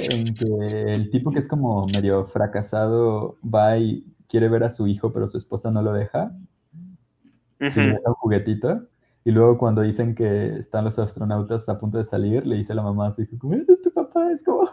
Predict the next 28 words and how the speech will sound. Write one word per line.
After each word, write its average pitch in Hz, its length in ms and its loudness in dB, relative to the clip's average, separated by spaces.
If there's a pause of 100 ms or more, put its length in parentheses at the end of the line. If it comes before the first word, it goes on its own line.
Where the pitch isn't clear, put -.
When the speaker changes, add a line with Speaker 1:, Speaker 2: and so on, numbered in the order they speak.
(140)
Speaker 1:
"Por 381 200 0
Dios". 320 180 -2 (520)
Speaker 2:
<laughs> - 760 -6 (2250)
Ay, 139 240 2
no 151 140 2
sé, 151 200 4
a 135 100 6
mí 156 220 4
Armagedón, 139 960 4 (400)
es 156 160 -4
que, 233 360 0
bueno, 165 240 4
ya 165 480 4
tomando 170 340 4
en 180 80 -2
cuenta 160 420 4
la 127 200 4
siguiente 131 480 -2
que 139 100 4
es 131 100 0
Pearl 135 260 2
Harbor, 139 400 4 (300)
fue 156 220 2
cuando 147 800 4 (340)
Michael 151 400 4
Bay 170 440 4 (240)
dijo, 143 300 2
"Ok, 113 300 2